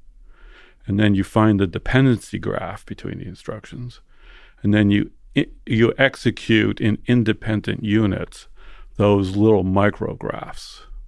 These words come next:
So a modern computer, like, people like to say computers should be simple and clean,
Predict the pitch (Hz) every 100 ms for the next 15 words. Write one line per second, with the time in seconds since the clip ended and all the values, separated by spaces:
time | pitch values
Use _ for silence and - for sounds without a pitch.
0 | - - - - - - - - - 113
1 | 98 101 113 123 127 120 - 101 - 101
2 | 95 92 - - 104 131 123 107 101 -
3 | - 101 95 - 95 123 113 104 - 87
4 | 92 - 110 104 104 98 95 87 - 110
5 | 107 95 92